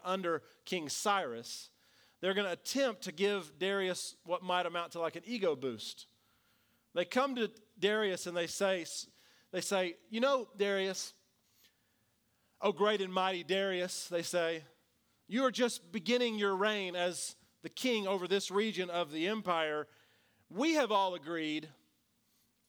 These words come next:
what if, you know, in order to show the people who's in charge, in order to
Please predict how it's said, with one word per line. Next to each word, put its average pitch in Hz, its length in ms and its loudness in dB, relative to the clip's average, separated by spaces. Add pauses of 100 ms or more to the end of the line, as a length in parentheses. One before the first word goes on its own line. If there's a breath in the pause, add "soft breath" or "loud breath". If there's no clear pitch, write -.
(520)
what 262 240 4
if, 196 540 -2
you 208 140 -2
know, 175 180 2
in 196 60 0
order 208 260 2
to 175 340 -2 (180)
show 247 320 2
the 214 80 -2
people 208 340 0
who's 180 220 0
in 156 80 -6
charge, 170 800 0 (600 soft breath)
in 185 100 0
order 208 180 6
to 185 220 2